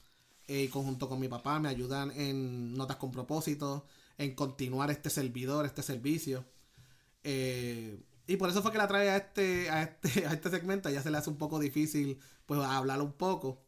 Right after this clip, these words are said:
a pesar de que, pues, tiene las notas del show y todo. Pero nada, pero en verdad me enorgullece y me siento bien que me esté acompañando y espero que en algún momento alguien más me esté acompañando. ¿Quieres decir algo?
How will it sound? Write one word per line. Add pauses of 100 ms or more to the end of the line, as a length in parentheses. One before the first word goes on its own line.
(200)
a
pesar
de
que,
pues,
tiene
las
notas
del
show
y
todo. (440)
Pero
nada,
pero
en
verdad
me
enorgullece
y
me
siento
bien
que
me
esté
acompañando (480)
y
espero
que
en
algún
momento
alguien
más
me
esté
acompañando. (160)
¿Quieres
decir
algo?